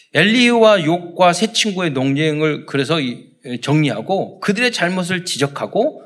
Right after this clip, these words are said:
있는 내용이 그래서 욥기서 삼십삼 장부터 삼십칠 장까지 엘리후가 말씀을 쫙 그 논쟁을 다 복음적으로 정리하는 거예요. 옳고 그른 거에 대해서. 예. 우리 후-, 후대들도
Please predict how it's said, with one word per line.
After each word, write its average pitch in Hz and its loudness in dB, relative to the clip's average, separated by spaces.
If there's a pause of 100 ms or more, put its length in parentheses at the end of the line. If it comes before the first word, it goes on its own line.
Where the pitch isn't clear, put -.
(160)
있는 156 2
내용이 139 0
그래서 262 0 (280)
욥기서 170 0
삼십삼 175 -4
장부터 147 -2
삼십칠 190 -4
장까지 143 0 (320)
엘리후가 202 0 (200)
말씀을 220 0
쫙 - -6 (540)
그 - 2
논쟁을 190 0
다 - -10 (400)
복음적으로 151 -2
정리하는 110 -8
거예요. 92 -20
옳고 110 -10
그른 101 -12
거에 87 -16
대해서. 98 -10 (580)
예. 185 -20 (1200)
우리 151 -2
후-, 185 -6
후대들도 170 -2